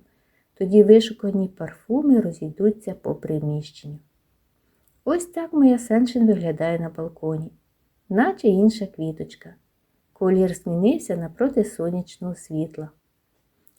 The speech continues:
А ще я на балконі зняла зелену розетку. На фото видно, що виросли нові листи, які покрили собою лист з зеленою плямою.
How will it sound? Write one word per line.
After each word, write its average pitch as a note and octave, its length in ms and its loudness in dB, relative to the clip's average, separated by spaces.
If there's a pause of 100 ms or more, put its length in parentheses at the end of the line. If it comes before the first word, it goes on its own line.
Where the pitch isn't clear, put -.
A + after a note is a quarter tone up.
(100)
А E3+ 80 -16
ще - 260 -6
я E4+ 180 0
на D#4+ 100 0
балконі A#3 580 2
зняла G#3 420 0
зелену G3 480 0
розетку. E3+ 640 -8 (600)
На A3+ 120 4
фото F#4+ 380 -4
видно, A#3+ 460 6
що - 240 -12
виросли G3+ 560 0
нові F#3 260 0
листи, F3 560 -4 (480)
які E3 320 -4
покрили C4+ 580 2
собою G#3 540 4
лист F#3 400 2
з - 160 -20
зеленою E3 540 -4
плямою. D#3 540 -8